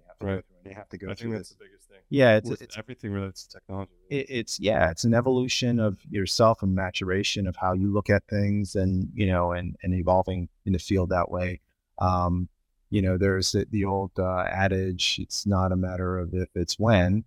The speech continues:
Speaker 1: but it's
Speaker 2: Mm-hmm.
Speaker 1: now it's translated to "when and how often," you
Speaker 2: Right.
Speaker 1: know? And so what I'm bringing up is that it's gonna continuously, uh,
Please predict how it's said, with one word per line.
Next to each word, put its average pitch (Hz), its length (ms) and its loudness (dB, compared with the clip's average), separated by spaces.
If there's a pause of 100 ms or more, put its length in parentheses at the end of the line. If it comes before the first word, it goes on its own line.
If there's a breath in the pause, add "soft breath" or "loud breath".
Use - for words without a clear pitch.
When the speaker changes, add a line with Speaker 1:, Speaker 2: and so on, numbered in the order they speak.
(100)
Speaker 1:
but 92 140 -4
it's 90 100 0
Speaker 2:
Mm-hmm. 104 80 -2
Speaker 1:
now 95 120 2
it's - 140 -4
translated 90 720 0
to 87 460 -6 (440)
"when 98 420 2
and 87 140 -2
how 90 240 2
often," 104 520 2 (320)
you 87 140 0
Speaker 2:
Right. 90 60 4
Speaker 1:
know? 87 240 0 (320)
And 90 160 -2
so 92 340 4 (240)
what 95 220 -2
I'm 90 100 2
bringing 92 340 0
up 131 220 2
is 82 280 -4
that 85 240 0 (340)
it's 101 180 -4
gonna 120 240 2
continuously, 92 880 -2 (720)
uh, 90 400 0